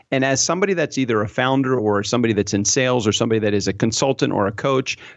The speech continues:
or in a space where they have a product or service that they're trying to sell, I say, "Let's bring people onto your show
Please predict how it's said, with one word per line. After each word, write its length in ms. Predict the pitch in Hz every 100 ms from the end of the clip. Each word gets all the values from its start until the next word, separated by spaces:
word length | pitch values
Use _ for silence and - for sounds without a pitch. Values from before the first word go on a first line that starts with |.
| -
or 160 | 120
in 80 | 120
a 100 | 113
space 460 | 104 - 147 147 123
where 80 |
they 100 | 110
have 140 | 113 107
a 40 |
product 380 | 98 123 123 131
or 60 | 113
service 320 | 120 110 107
that 100 | 107
they're 100 | 101
trying 280 | - 110 104
to 80 |
sell, 440 | 95 127 113 98 98 - - -
I 140 | 139 165
say, 200 | - 151
"Let's 380 | 131 165 233 -
bring 320 | 196 190 185
people 340 | 180 - 139 -
onto 460 | 143 165 185 -
your 280 | 156 139 123
show 560 | 117 - 135 98 98